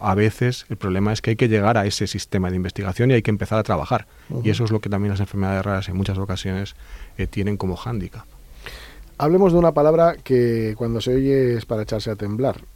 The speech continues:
Speaker 2: el desabastecimiento.
Speaker 1: Ujú.
Speaker 2: Dicho sea de paso, hago un llamamiento a los medios de comunicación para que traten esto con la mayor de las delicadezas, porque, por ejemplo, sin ir más lejos, eh, en casa tenemos personas, por ejemplo,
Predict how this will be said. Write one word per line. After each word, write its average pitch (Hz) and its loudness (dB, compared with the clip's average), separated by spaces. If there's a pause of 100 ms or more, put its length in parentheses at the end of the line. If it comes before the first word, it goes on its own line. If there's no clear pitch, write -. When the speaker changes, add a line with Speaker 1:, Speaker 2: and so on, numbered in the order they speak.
Speaker 2:
el 107 -6
desabastecimiento. 104 -8 (280)
Speaker 1:
Ujú. 104 0
Speaker 2:
Dicho 123 0
sea 120 0
de 120 2
paso, 123 -2
hago 120 0
un 113 0
llamamiento 120 -2
a 123 2
los 104 -2
medios 117 0
de 123 -2
comunicación 123 -2 (300)
para 113 0
que 117 0
traten 123 0
esto 127 0
con 107 -2
la 104 -2
mayor 117 -2
de 123 -2
las 107 -2
delicadezas, 110 -2
porque, 110 -2 (400)
por 117 -2
ejemplo, 131 -2 (100)
sin 110 -8
ir 110 -2
más 110 -2
lejos, 120 -4
eh, 92 -8
en - -12
casa 104 -4
tenemos 107 -4
personas, 107 -6
por 117 -8
ejemplo, 104 -4